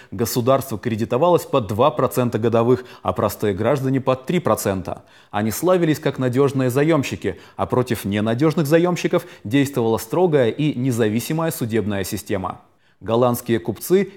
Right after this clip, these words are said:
имели большое преимущество перед другими торговцами, потому что делали низкую торговую накрутку.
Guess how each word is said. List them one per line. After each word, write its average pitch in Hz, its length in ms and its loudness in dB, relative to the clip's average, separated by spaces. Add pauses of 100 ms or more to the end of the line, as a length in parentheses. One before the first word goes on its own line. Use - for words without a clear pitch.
имели 120 300 2
большое 110 460 0
преимущество 113 720 -4
перед 170 320 0
другими 147 320 2
торговцами, 135 640 0 (180)
потому 113 280 -4
что 107 200 -6
делали 117 520 0
низкую 143 500 -2
торговую 107 640 -4
накрутку. 104 640 -6